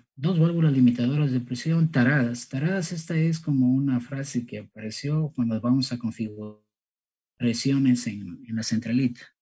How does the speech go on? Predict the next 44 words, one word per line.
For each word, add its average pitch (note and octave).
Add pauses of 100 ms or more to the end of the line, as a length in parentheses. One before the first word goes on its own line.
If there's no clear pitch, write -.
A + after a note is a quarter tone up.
(760)
Como A2+
una A#2
tara C#3
de G2+
sesenta -
bares, C3+
como A2+
una A#2+
tara D3+
de G#2+ (600)
treinta A#2+
bares, C3+
bueno, G2
tara C3+
o A2+
configuradas A#2
a A#2+
presiones A2
diferentes. F#2
Entonces, C3
cuando B2+
vayan C#3
a C#3
hablar, D3+
van C#3+
a C#3
decir, C#3
"Bueno, D3+
bueno, F3
sí, F#3+
está D#3+
con D3
una D3+
tara D3+
de A#2+
ochenta", B2
o A#2
sea, A2
tara C#3+
me C3
refiero B2
a A#2+
una B2+
confi-, A2+